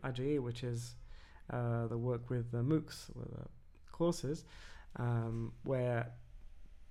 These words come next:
basically people have the opportunity to, um, receive, uh, a lot of information on their different backgrounds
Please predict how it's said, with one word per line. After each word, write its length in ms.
basically 400
people 200
have 140
the 80
opportunity 480
to, 320
um, 380
receive, 480
uh, 180
a 60
lot 160
of 60
information 640
on 180
their 180
different 320
backgrounds 560